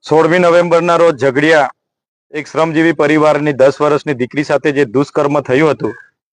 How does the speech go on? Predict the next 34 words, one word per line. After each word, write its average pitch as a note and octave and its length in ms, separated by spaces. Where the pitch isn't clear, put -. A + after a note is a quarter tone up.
ત્યારે D3+ 240
આજે E3+ 260
એસ D3+ 160
એસ F3+ 140
જી E3 140
હોસ્પિટલ D#3+ 500
વડોદરા D3+ 360
ખાતે D#3 280
એની D3 200
તબિયત C#3+ 480
જાણવા, D3+ 420
એના C#3+ 160
પરિવારને D3 540
હિંમત D3+ 340
અને D3 160
સાંત્વના C#3+ 500
આપવા C#3+ 200
માટે C#3+ 260
અમે C#3 200
અને D3 180
અમારી C3+ 300
ટીમ C3+ 160
ત્યાં C3 220
પહોંચી B2+ 280
હતી. D3+ 220
ત્યાં D3 200
અમે D#3 160
ડોક્ટરની D3+ 520
ટીમ D#3 200
સાથે D3 320
પણ D3 180
ચર્ચા C3+ 320
કરી D3 240
છે. D#3 140